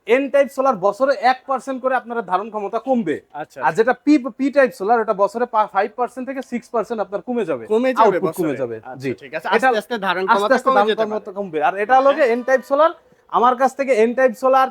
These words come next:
Speaker 1: পি টাইপ সোলার যেটাই নেন, হান্ড্রেড পার্সেন্ট এ গ্রেড সোলার আপনি নিতে পারবেন।
Speaker 2: আচ্ছা, ঠিক
Speaker 1: এটা
Speaker 2: আছে।
Speaker 1: আপনার নিয়ে, নেওয়ার সুযোগ আছে। কিভাবে? আমার এই যে, যে সোলারের এইখানে যে বারকোডটা দেওয়া আছে, এই বারকোডটা দিয়ে আপনি চেক করে নিতে পারবেন আপনার ফোন দিয়ে যে আসলে এটা এ গ্রেড প্যানেল না বি গ্রেড প্যানেল।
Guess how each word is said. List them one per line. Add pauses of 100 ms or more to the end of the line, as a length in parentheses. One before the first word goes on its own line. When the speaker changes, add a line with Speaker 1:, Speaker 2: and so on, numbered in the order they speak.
Speaker 1:
পি
টাইপ
সোলার
যেটাই
নেন,
হান্ড্রেড
পার্সেন্ট
এ
গ্রেড
সোলার
আপনি
নিতে
পারবেন।
Speaker 2:
আচ্ছা,
ঠিক
Speaker 1:
এটা
Speaker 2:
আছে।
Speaker 1:
আপনার
নিয়ে,
নেওয়ার
সুযোগ
আছে।
কিভাবে? (420)
আমার (100)
এই
যে,
যে
সোলারের (640)
এইখানে
যে
বারকোডটা
দেওয়া
আছে, (500)
এই
বারকোডটা
দিয়ে
আপনি
চেক
করে
নিতে
পারবেন
আপনার
ফোন
দিয়ে
যে
আসলে
এটা
এ
গ্রেড
প্যানেল
না
বি
গ্রেড
প্যানেল।